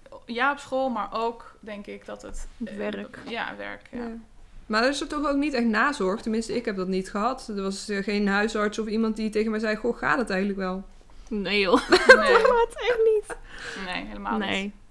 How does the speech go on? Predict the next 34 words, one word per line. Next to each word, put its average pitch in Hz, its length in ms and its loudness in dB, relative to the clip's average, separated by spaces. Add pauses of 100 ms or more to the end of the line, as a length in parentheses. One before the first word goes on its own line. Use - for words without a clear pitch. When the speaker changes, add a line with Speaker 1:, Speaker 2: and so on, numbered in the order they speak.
(160)
Speaker 3:
Dat 285 120 -4
is - 60 -2
Speaker 2:
Maar 349 100 2
Speaker 3:
toch 330 80 10
Speaker 2:
ook 294 60 10
Speaker 3:
ook 415 60 6
Speaker 2:
vanuit 311 180 4
Speaker 3:
erg 330 80 4
Speaker 2:
school. 294 340 2
Speaker 3:
eigenlijk, 208 340 0
ja. 214 280 -10 (420)
Speaker 2:
Ja, 226 480 2
ik 220 140 -4
we-, 240 140 -6 (100)
weet - 20 2
niet 240 120 10
hoe 240 80 8
het 233 120 8
bij 233 120 2
jou 233 180 6
was, 262 100 2
Laffy, 254 240 4
maar 226 280 4
bij 214 220 4
Speaker 3:
Ja. 214 60 4
Speaker 2:
scho-, 214 200 -2
op 220 120 2
school 233 320 6
kreeg 214 300 0
ik 202 140 -4
ook 185 260 -4
echt 190 300 -4
gewoon 180 540 -6 (1200)
amper 180 520 0